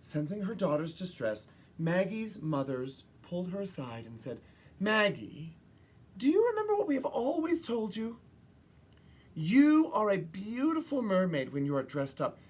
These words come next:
but you are also a beautiful, healthy manatee in your own skin. Other creatures don't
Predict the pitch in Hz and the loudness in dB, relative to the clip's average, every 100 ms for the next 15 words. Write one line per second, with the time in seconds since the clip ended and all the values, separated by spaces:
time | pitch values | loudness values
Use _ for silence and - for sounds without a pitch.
0 | - - 277 - - - 185 220 226 - | -20 -2 -2 -2 -12 -6 -4 0 0 -2
1 | 226 370 440 - - 113 107 - - - | -4 -4 -6 -10 -8 -8 -10 -14 -20 -4
2 | 180 156 156 208 233 - 285 175 165 160 | -2 -2 -2 -2 -4 -4 -4 -2 -4 -4
3 | 202 208 247 381 - 165 151 180 - 208 | -4 -2 -2 -4 -2 0 0 0 -2 -4
4 | 214 - 277 381 247 113 - - - - | -6 -6 -4 -4 -4 -6 -12 -20 -20 -20
5 | - - - - 170 208 285 320 - 208 | -20 -20 -20 -4 2 4 4 0 -2 -4
6 | 185 175 156 143 - - 127 226 240 170 | -2 0 0 -2 -16 -20 -2 0 0 -2
7 | - | -8